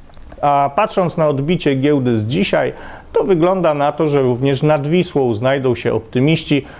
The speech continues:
którzy wierzą, że gorzej już być nie może. E, chociaż nie.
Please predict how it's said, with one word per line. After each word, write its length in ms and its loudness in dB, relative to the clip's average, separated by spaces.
którzy 320 2
wierzą, 380 2
że 180 0
gorzej 460 0
już 220 2
być 360 -2
nie 140 0
może. 380 -2
E, 240 -2
chociaż 400 -4
nie. 200 -2